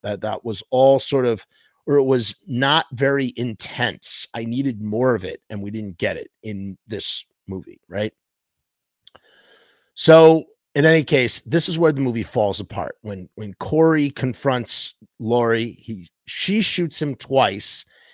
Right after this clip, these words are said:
and then she says, like, "All right, so do it. So, so murder me already." 'Cause she's like, "I've lost my granddaughter, and I don't know." So she went from not wanting to unalive herself to allow someone to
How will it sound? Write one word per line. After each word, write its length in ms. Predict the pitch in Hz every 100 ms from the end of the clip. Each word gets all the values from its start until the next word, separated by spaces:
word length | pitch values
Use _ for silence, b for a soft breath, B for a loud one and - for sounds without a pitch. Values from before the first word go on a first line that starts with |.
| b b -
and 100 | 135
then 240 | 143 143 143 _
she 240 | - - 180
says, 560 | - 208 180 135 - -
like, 160 | 139 -
"All 60 |
right, 220 | 214 233 -
so 100 | 117
do 280 | 143 190
it. 160 | 113 -
So, 320 | - 131 123
so 160 | - 135
murder 380 | 123 127 156 135
me 220 | 95 80
already." 440 | 73 69 58 64 -
'Cause 160 | 123
she's 180 | 165 147
like, 240 | 165 143 -
"I've 180 | 127 113
lost 300 | 151 170 -
my 240 | 143 117 - _
granddaughter, 880 | 135 127 120 113 110 107 107 107 110
and 480 | 98 101 95 95 87 _ _ _ _ _ -
I 140 | 143
don't 160 | 127 95
know." 200 | 82 82
So 140 | -
she 160 | 120 156
went 260 | 165 170
from 360 | - 165 156 131
not 380 | 127 120 143 -
wanting 280 | 139 147 143
to 120 | 147
unalive 500 | - 135 127 120 123
herself 420 | 123 120 131 110 -
to 180 | 127 117
allow 380 | 107 110 117
someone 520 | 123 - 120 107 104 95
to 400 | 113 92 90